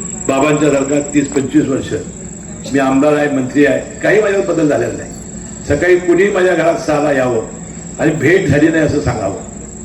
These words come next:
मी त्याचं काम केलं नाही असं सांगावं. येणाऱ्या प्रत्येक माणसाचं काम समजून घेणं, त्याच्या ज्या वेदना आहेत त्या समजून घेणं, त्यामध्ये फुंकर घातणं, त्याला मदत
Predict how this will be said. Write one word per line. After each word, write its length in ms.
मी 100
त्याचं 220
काम 360
केलं 180
नाही 120
असं 160
सांगावं. 300
येणाऱ्या 380
प्रत्येक 460
माणसाचं 480
काम 300
समजून 400
घेणं, 240
त्याच्या 220
ज्या 160
वेदना 320
आहेत 160
त्या 100
समजून 380
घेणं, 260
त्यामध्ये 340
फुंकर 280
घातणं, 380
त्याला 240
मदत 200